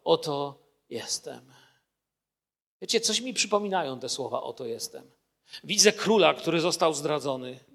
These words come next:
Został zdradzony przez kogo? Przez swoich. Widzę króla,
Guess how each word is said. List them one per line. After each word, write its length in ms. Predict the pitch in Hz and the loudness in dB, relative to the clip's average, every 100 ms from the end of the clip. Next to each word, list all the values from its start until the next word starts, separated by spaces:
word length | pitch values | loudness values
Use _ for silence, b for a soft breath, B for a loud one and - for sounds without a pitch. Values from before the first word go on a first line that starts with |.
| _ _ _ _ _ | _ _ _ _ _
Został 400 | - 220 - 247 | 4 6 8 8
zdradzony 480 | 180 196 190 208 214 | 6 4 6 4 2
przez 220 | - 185 | 2 0
kogo? 300 | - 165 190 | 4 4 4
Przez 580 | 190 - 175 175 - - _ _ | 2 2 4 2 0 -6 _ _
swoich. 920 | - - 160 123 120 - - - - _ _ _ _ _ _ _ _ _ _ _ _ _ _ | 0 2 0 -2 -8 -12 -14 -16 -20 _ _ _ _ _ _ _ _ _ _ _ _ _ _
Widzę 200 | 170 214 | 4 6
króla, 640 | - 220 220 220 233 226 | 6 8 10 10 8 2